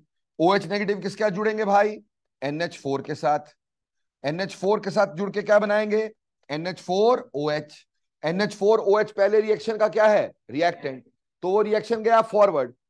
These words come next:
उससे ओएच बढ़े और ओएच थर्ड रिएक्शन के क्या है, प्रोडक्ट, तो ये रिएक्शन बैकवर्ड। No, net change in O H is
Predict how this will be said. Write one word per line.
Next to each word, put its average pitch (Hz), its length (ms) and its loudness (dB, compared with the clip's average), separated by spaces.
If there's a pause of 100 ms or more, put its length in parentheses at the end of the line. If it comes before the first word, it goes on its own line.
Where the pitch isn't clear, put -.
उससे 165 240 -4
ओएच 214 400 2
बढ़े 175 400 0 (240)
और 170 220 0
ओएच 208 340 0
थर्ड 214 280 -4
रिएक्शन 214 400 -4
के 220 100 -2
क्या 220 180 -2
है, 185 240 -2
प्रोडक्ट, 165 500 -2 (380)
तो 165 60 -10
ये 180 140 -4
रिएक्शन 208 500 0 (200)
बैकवर्ड। 147 480 -4 (240)
No, 127 160 -10
net 156 260 -8
change 185 220 -8
in 185 120 -6
O 180 120 -4
H 190 180 -4
is 233 260 -4